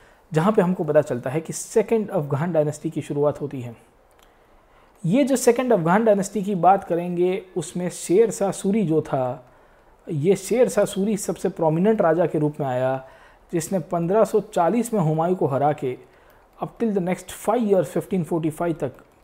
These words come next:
पाँच साल में तो पूरे भारत के अंदर भ्रमण करना शुरू कर दिया।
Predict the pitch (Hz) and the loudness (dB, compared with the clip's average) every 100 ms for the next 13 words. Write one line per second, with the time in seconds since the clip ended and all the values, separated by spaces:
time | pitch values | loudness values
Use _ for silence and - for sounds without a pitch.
0 | _ 185 226 220 - 165 170 185 180 151 | _ 0 0 0 0 0 0 -2 -4 -2
1 | 175 165 135 135 175 180 151 147 147 127 | 0 0 -2 -2 -2 -2 -2 0 -2 0
2 | 135 175 165 147 127 156 135 117 101 98 | 0 0 0 -2 -4 -4 -4 -6 -6 -10